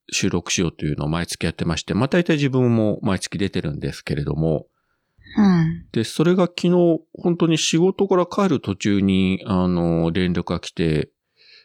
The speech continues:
Speaker 1: ちょっと急遽、徳松さんが友達のお通夜に行くことになりましたから、中止させてくださいっていうのが来て。
Speaker 2: うん。
Speaker 1: うん、うん、まあまあ、そういうことならね、もちろん、もちろん、つって。で、そこで教えてもらったのが、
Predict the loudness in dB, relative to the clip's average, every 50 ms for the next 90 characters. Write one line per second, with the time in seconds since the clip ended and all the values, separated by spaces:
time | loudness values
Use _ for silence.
0 | _ _ -10 -8 -8 -8 -6 -2 0 0 0 0 -2 -2 -2 -2 -4 -10 _ _
1 | _ _ _ _ _ _ _ _ _ _ -4 -4 0 0 0 0 0 -2 -2 -2
2 | -2 -2 -4 -6 -2 -2 0 0 0 -2 -2 -2 0 0 0 0 0 0 0 0
3 | 0 0 -2 -4 -6 -8 -10 -6 -4 -2 -2 0 0 0 0 0 0 0 0 0
4 | -2 -4 -4 -6 -8 -6 -6 -4 -4 -4 -6 -8 _ _ _ _ _ _ -6 -2
5 | -2 -2 -2 -2 -4 -4 -2 -4 -6 -4 -4 -4 -4 -4 -2 -2 -4 -4 -4 -8
6 | _ -14 -12 -10 -10 -10 -10 -12 -14 -10 -8 -8 -8 -8 -12 _ _ _ _ _
7 | _ _ _ _ _ _ 0 2 4 4 4 4 4 2 2 2 0 -2 -6 -10
8 | -16 _ _ -2 0 2 2 2 0 0 2 2 2 2 2 0 0 -2 -2 0
9 | -2 0 0 0 0 0 0 0 0 -2 0 0 0 2 0 0 -2 -2 -2 -2
10 | 0 -2 -2 -2 -2 -4 -4 -6 -10 -18 -20 _ _ -8 -8 -8 -8 _ _ _
11 | _ _ _ _ _ _ _ _ _ _ _ _ 0 0 2 2 2 0 -2 -4
12 | _ _ _ -4 -2 0 0 2 2 0 2 0 0 0 0 0 0 0 0 -2
13 | _ 0 0 0 0 0 0 -2 -2 -2